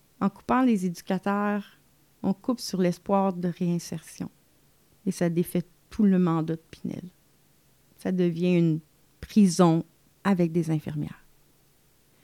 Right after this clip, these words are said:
Je crois en la réinsertion. Je crois à la deuxième chance. Je crois que chaque personne a droit à l'erreur,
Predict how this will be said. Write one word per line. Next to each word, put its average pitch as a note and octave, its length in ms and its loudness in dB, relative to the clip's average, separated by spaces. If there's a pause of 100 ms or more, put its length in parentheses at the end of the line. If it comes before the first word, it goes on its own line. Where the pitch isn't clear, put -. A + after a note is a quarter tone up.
(160)
Je - 100 0
crois C#4+ 340 0
en B3+ 60 0
la F#3+ 140 0
réinsertion. F3+ 720 -4 (1080)
Je A3+ 120 4
crois B3+ 280 2
à B3 60 4
la G#3 100 4
deuxième F#3 420 4
chance. G#3 500 2 (260)
Je - 160 -4
crois A3 320 0
que G3+ 340 -4 (720)
chaque - 360 -4 (680)
personne A3+ 720 0 (300)
a G#3 80 0
droit G3 240 -2
à A3 60 4
l'erreur, F3+ 420 0